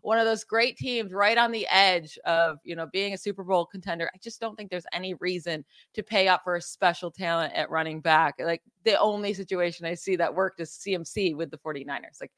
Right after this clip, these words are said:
that's it. And when he was with the Panthers, when Christian McCaffrey was with the Panthers, he didn't change them at all either. Like, they were still a terrible, uh, record. So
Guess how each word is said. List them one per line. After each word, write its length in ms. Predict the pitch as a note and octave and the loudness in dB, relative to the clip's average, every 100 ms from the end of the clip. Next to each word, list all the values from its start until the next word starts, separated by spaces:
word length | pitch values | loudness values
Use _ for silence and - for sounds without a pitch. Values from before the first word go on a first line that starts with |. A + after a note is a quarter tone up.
| - _ | -20 _
that's 180 | F#3+ F#3 | 0 4
it. 140 | - A3+ | 4 6
And 80 | |
when 180 | A#3 A3 - - | 4 2 -2 -4
he 100 | C#4+ | 2
was 160 | C#4+ A#3+ | 2 4
with 160 | B3+ A#3+ | 4 2
the 60 | |
Panthers, 560 | B3 D#4 G4+ F3 E3 G3+ | 0 2 2 2 0 -2
when 80 | G#3 | -2
Christian 260 | A#3 A3 | -2 -2
McCaffrey 320 | A3+ A3 A3 | 2 2 2
was 160 | G#3 - | -2 -4
with 80 | F#3 | -10
the 60 | |
Panthers, 480 | - B3 A3 F#3+ - _ | -2 -2 0 -2 -4 _
he 160 | D4 E4 | -2 2
didn't 240 | D4+ C4+ | 2 0
change 320 | D4 C4+ B3+ A3 - | 2 2 2 -6 8
them 260 | C#4 C#4+ | 8 8
at 80 | A#3 | 8
all 160 | A3+ A#3 | 10 10
either. 340 | B3+ C4+ E3+ | 10 6 4
Like, 220 | E3 F#3+ | 2 -2
they 120 | A3 A#3 | 0 0
were 80 | |
still 320 | A#3 - C4+ C4 | 0 -2 -2 -2
a 60 | |
terrible, 680 | A#3+ C4+ B3 C4+ B3 B3 G#3+ - - C4 | -4 -4 0 0 0 0 -2 -8 -18 0
uh, 240 | A3+ A#3 G3+ | 6 6 8
record. 560 | G#3+ A3+ F#3 D3+ D#3 | 8 6 2 -2 -6
So 320 | - A#3 A3 | 0 4 4